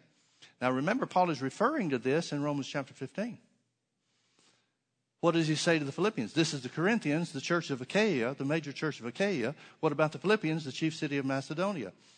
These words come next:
Paul told the Macedo-, the, uh, Philippians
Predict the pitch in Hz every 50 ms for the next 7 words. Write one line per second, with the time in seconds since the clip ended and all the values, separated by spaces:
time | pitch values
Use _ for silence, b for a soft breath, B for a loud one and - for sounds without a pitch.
0 | b b b b - 220 247 262 240 - 196 185 170 151 147 151 160 160 165 147
1 | 156 160 147 139 165 160 - 147 131 131 139 135 131 127 120 117 - 139 147 190
2 | 233 - 135 110 107 117 147 - -